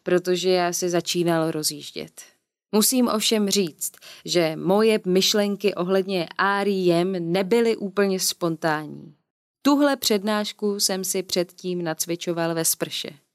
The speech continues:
Byl jsem přesvědčený, že je srandovní a může jí zlepšit náladu v případě, že by nestačilo líbání. Jakože fakt existujou lidi, kterým tohle připadá jako objev.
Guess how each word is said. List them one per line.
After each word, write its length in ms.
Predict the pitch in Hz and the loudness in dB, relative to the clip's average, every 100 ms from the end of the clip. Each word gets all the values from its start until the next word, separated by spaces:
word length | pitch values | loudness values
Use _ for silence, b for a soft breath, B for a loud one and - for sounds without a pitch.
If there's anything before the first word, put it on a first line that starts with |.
| _ _ _ - | _ _ _ -8
Byl 240 | 175 185 | -2 0
jsem 260 | 170 202 180 | 0 0 0
přesvědčený, 1000 | - 202 202 - 240 247 165 156 151 170 B B 196 | 0 0 0 2 0 0 -6 -4 -8 -10 B B -4
že 100 | 190 | 2
je 140 | 233 208 | 4 4
srandovní 920 | - 196 180 180 175 170 170 226 240 | 2 0 0 0 0 0 -2 -2 -2
a 200 | - 185 | -2 -2
může 320 | 185 202 - | -2 -2 0
jí 180 | 202 196 | 0 0
zlepšit 460 | 190 180 - 190 185 | 0 0 0 -2 0
náladu 440 | 165 160 180 170 | 0 2 0 -2
v 120 | - | -6
případě, 680 | - 165 147 160 151 170 233 B B B | -4 -4 -2 -4 -2 -4 -4 B B B
že 180 | 226 254 | 0 2
by 140 | 233 | 4
nestačilo 680 | 190 196 202 202 208 190 185 | 2 0 -2 0 2 2 0
líbání. 720 | 175 180 175 160 147 147 - _ _ _ _ _ - | -2 -6 -6 -8 -10 -16 -20 _ _ _ _ _ -6
Jakože 460 | 196 202 185 175 156 B B B B | 2 2 4 0 -2 B B B B
fakt 640 | - 247 247 262 254 - | -6 -2 0 -2 -6 -8
existujou 680 | - 180 175 190 - 202 196 | -2 0 0 -2 0 2 2
lidi, 380 | 185 147 147 147 | 0 -2 -4 -8
kterým 300 | - 180 170 | -2 -2 0
tohle 240 | 180 185 | 0 0
připadá 540 | 175 175 165 147 151 147 | 0 -2 -2 -4 -6 -8
jako 300 | 160 175 196 - | -6 -4 -6 -6
objev. 420 | 180 - 156 143 | -6 -2 -2 -4